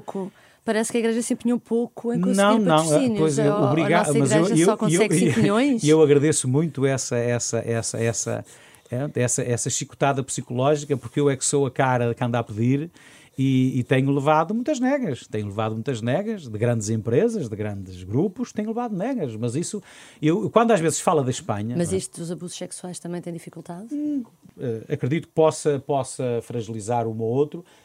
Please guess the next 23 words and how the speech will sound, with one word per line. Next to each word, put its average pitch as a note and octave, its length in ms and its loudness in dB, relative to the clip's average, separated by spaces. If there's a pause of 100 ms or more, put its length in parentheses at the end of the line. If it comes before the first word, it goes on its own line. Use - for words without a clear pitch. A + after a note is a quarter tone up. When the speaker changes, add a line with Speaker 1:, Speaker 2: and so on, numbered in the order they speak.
(120)
Speaker 2:
mas B2+ 300 -2
muitos C3 300 -4
destes B2 200 -8
contactos C#3 520 -2
até B2+ 160 -4
são, A#2+ 260 -8
são B2 220 -2
anteriores G#2+ 440 -4
à G#2+ 80 -6
situação A#2 520 -8
e, G2 40 -10
portanto, G#2 560 -12
acredito G#2+ 380 -6
que - 80 -14
não. - 140 -16 (600)
A - 40 -2
Espanha, F#3+ 420 2
a - 20 0
primeira A#3 320 4
dimensão D#3 480 0
não C#3 120 -2
se - 80 -12
compara F2+ 440 -8